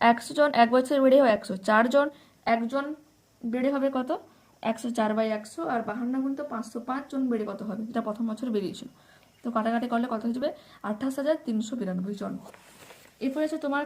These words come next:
ক্লাসে আশি জন ছাত্র আছে, যদি পঁয়ষট্টি শতাংশ ছাত্র পাস করে, তো কতজন ফেল করেছে? দেখে নাও, আশি জন ফেল করেছে, কতজন? বাহান্ন জন। আশি থেকে বাহান্ন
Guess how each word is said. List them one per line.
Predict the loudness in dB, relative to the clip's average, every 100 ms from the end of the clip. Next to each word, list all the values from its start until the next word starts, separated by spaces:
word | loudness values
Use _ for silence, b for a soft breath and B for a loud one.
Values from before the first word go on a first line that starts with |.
| -2
ক্লাসে | 0 0 -2 -4 -2 -2
আশি | -2 -2 -2
জন | -2 -4
ছাত্র | -6 -2 -2 -2
আছে, | -2 -2
যদি | -2 -4 B B B B
পঁয়ষট্টি | 0 2 0 -2 -4 -6 -4
শতাংশ | -6 -6 -6 -6 -4
ছাত্র | -6 -6 -6
পাস | -6 -6
করে, | -10 -10
তো | -8
কতজন | -8 -8 -8
ফেল | -8 -12
করেছে? | -14 -16 -20 B B -8
দেখে | -6 -6
নাও, | -8 -14 _ _ _ -6
আশি | -6 -4 -8
জন | -10 -6
ফেল | -6 -4
করেছে, | -4 -6 -8
কতজন? | -8 -6 -6 -6
বাহান্ন | -4 -4 -4
জন। | -6 -8 B B
আশি | -12 -8
থেকে | -6 -4
বাহান্ন | -2